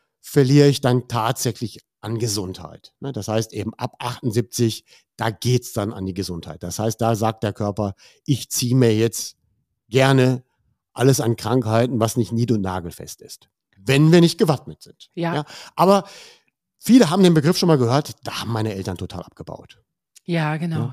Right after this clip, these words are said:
Speaker 1: so.
Speaker 2: total,
Speaker 1: Und,
Speaker 2: ja.
Speaker 1: und das gibt's dann ganz plötzlich, dann waren die total fit und dann kommt auf eines zum anderen.
Speaker 2: Ja.
Speaker 1: So, und das passiert dann eben im Schnitt mit achtundsiebzig.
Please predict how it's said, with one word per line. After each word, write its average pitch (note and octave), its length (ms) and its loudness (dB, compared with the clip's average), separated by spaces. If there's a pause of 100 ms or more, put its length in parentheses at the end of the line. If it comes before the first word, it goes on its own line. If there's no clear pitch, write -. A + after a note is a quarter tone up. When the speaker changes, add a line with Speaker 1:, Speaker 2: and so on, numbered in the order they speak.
Speaker 1:
so. D#3 80 -12
Speaker 2:
total, - 280 -6
Speaker 1:
Und, C#3 120 -4
Speaker 2:
ja. D3+ 80 -10
Speaker 1:
und D3+ 180 2
das D3+ 140 2
gibt's - 260 0
dann F3 160 4
ganz G#3+ 220 2
plötzlich, F#3+ 420 2
dann C#3+ 180 0
waren F#3 160 0
die F3 140 -2 (120)
total A#3+ 340 -6
fit - 180 -8
und E3+ 80 -2
dann F#3+ 120 -4
kommt - 140 -8
auf - 200 -10
eines D#4+ 380 -2 (180)
zum G#3 160 -10
anderen. G2 320 -8 (260)
Speaker 2:
Ja. F3 140 -8
Speaker 1:
So, D3+ 80 0
und B2 120 0
das F3+ 140 4
passiert - 320 2
dann F3+ 140 2
eben E3 300 4 (260)
im G#2 160 -12
Schnitt - 480 2 (720)
mit D#3 180 -6
achtundsiebzig. - 840 -12